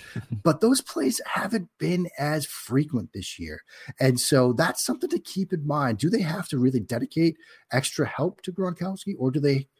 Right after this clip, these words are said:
Speaker 2: sort of just play him straight up? You know, that's something that I've been wondering about. And, you know, I'm gonna wonder if, you know, maybe we just see Roquan Smith on him and they say, "Look, young kid, this is why we drafted you.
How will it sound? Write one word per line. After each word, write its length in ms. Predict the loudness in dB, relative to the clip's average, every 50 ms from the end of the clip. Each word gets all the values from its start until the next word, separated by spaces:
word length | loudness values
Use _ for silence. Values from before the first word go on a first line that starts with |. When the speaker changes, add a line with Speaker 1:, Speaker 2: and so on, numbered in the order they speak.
| _ _ _ _ -12
Speaker 2:
sort 220 | -6 -2 0 0
of 100 | 0 0
just 180 | -2 -4 -6 -4
play 220 | -2 0 2 2
him 100 | 2 2
straight 360 | 0 -2 0 2 4 4 4
up? 260 | 2 0 0 -2 _ _ _ _ _ -2
You 60 | 0
know, 100 | 2 4
that's 240 | 6 6 4 6 4
something 200 | 2 2 4 6
that 100 | 6 6
I've 80 | 6 4
been 120 | 4 2
wondering 300 | 4 4 4 4 4 4
about. 240 | 4 4 4 4 2
And, 180 | 2 2 0 0 -4 -12 -20 -14 _
you 80 | 2 4
know, 60 | 4
I'm 140 | 6 6 4
gonna 140 | 4 4 4
wonder 320 | 6 6 6 6 6 4
if, 160 | 4 2 2
you 100 | 0 2
know, 80 | 2 4
maybe 220 | 4 4 4 4
we 140 | 4 4 4
just 180 | 2 2 0 2
see 80 | 2
Roquan 460 | 2 4 4 2 2 2 0 0 0 0
Smith 260 | 0 2 2 2 4
on 160 | 2 4 4
him 140 | 2 0 0 -4 -14 -20 _ -4
and 100 | 0 0
they 60 | 0
say, 160 | 2 2 0
"Look, 240 | 4 4 4 4 4
young 160 | 2 0 0
kid, 300 | 2 4 4 4 4 2 -2 -12 -20 -8 0 2
this 160 | 2 2 4
is 60 | 4
why 160 | 6 6 8
we 80 | 6 6
drafted 420 | 6 6 4 4 4 0 -4 -4
you. 180 | -2 -4 -4